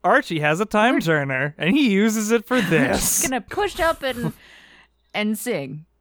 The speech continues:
Speaker 2: which is a pretty Archie
Speaker 1: It's
Speaker 2: thing to do in this show.
Speaker 1: Yeah, no, he's doing push-ups and reading the
Speaker 2: Yeah.
Speaker 1: script for the musical.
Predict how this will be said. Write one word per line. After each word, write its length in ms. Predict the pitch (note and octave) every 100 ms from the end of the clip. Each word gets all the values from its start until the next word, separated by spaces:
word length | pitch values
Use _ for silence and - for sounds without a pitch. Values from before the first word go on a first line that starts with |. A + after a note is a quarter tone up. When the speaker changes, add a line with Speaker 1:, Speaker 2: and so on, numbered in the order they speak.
| _ -
Speaker 2:
which 240 | E4 G4+
is 140 | A#4 A4+
a 40 |
pretty 400 | - B4+ B4+ A#4
Archie 300 | F4+ F#4+ F#4
Speaker 1:
It's 100 | F4+
Speaker 2:
thing 240 | C#4+ B3 A3+
to 80 |
do 500 | F3+ F3 F3 E3+ F#3+ G#3
in 160 | G#3 G3+
this 180 | F#3+
show. 460 | F#3 F3+ D#3+ D#3+ F3+
Speaker 1:
Yeah, 200 | F#3+ A3
no, 160 | A3 A#3
he's 100 | G3
doing 240 | E3 A3+
push-ups 460 | A3 A3 G#3+ G#3+ G3
and 100 | F#3
reading 260 | F3+ F3+ F#3
the 60 |
Speaker 2:
Yeah. 60 | F#3
Speaker 1:
script 340 | D#3+ D3 C#3+
for 140 | - D#3+
the 80 |
musical. 680 | C#3+ C3 C3+ C3 C#3 C3+ C3